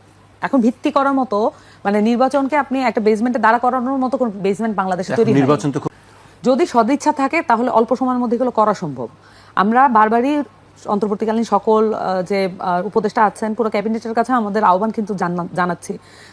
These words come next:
Speaker 1: যে যদি তাদের ইচ্ছা থাকে তাহলে একটি প্রতিষ্ঠানকে, যেমন নির্বাচন কমিশন, পুলিশ কমিশন, এই যে, মানে, এই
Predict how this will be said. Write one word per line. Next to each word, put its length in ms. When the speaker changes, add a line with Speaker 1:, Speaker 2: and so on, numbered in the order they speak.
Speaker 1:
যে 120
যদি 420
তাদের 300
ইচ্ছা 220
থাকে 240
তাহলে 300
একটি 300
প্রতিষ্ঠানকে, 580
যেমন 160
নির্বাচন 380
কমিশন, 380
পুলিশ 360
কমিশন, 380
এই 220
যে, 200
মানে, 520
এই 320